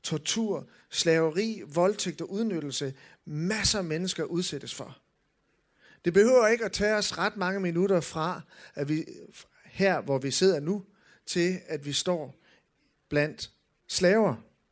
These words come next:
der dagligt udsættes for seksuel overgreb, for hvem du kunne gøre en forskel. Derfor gik Anne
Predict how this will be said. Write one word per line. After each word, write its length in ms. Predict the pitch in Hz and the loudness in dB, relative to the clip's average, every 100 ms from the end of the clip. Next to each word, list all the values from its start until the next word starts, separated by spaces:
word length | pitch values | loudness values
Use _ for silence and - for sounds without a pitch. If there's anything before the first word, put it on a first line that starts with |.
| _ _ _ _ _ _ _ _ _ _ _ _ _ | _ _ _ _ _ _ _ _ _ _ _ _ _
der 80 | 156 | -4
dagligt 440 | 143 151 175 185 | -2 -2 -2 -4
udsættes 460 | 165 185 165 139 131 | -4 -6 -6 -6 -8
for 120 | - | -8
seksuel 400 | - 135 147 156 | -8 -6 -4 -4
overgreb, 560 | 135 175 160 123 - _ _ _ _ - | -4 -6 -8 -12 -12 _ _ _ _ -4
for 120 | 139 | 2
hvem 300 | 170 185 - | 4 2 -4
du 100 | 202 | -8
kunne 140 | 196 151 | -8 -10
gøre 160 | 127 | -10
en 80 | 120 | -12
forskel. 420 | 139 139 - - 190 _ _ _ _ _ _ _ _ _ _ _ _ | -14 -14 -16 -18 -20 _ _ _ _ _ _ _ _ _ _ _ _
Derfor 240 | 208 196 208 | 4 6 2
gik 180 | 190 160 | -2 0
Anne 360 | 160 208 185 | 0 0 -4